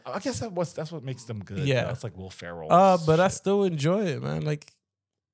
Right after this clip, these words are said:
Speaker 2: very much go out of my way to watch it.
Speaker 1: You know who also ruined Elf for me is my cousin.
Speaker 2: Mm.
Speaker 1: Because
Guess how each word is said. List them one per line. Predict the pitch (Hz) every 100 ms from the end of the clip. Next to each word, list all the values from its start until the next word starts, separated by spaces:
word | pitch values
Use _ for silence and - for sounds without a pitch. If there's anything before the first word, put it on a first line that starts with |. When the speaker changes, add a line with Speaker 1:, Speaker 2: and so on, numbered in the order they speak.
| - - 127
Speaker 2:
very | 123 151
much | 143 143 - - -
go | 143 135
out | 147
of |
my | 151
way | 151 156
to |
watch | 147 175 170
it. | 123 110 -
Speaker 1:
You | 180
know | 208 180 113
who | 113 175
also | - 127 139 185
ruined | 143 101 117 131 127 104
Elf | 107
for | 110 - 113 117
me | 123 131 135 -
is | 101 98
my | 90
cousin. | - 92 95 107 110 _ _ _ -
Speaker 2:
Mm. | 151 165 160 147
Speaker 1:
Because | 135 123 127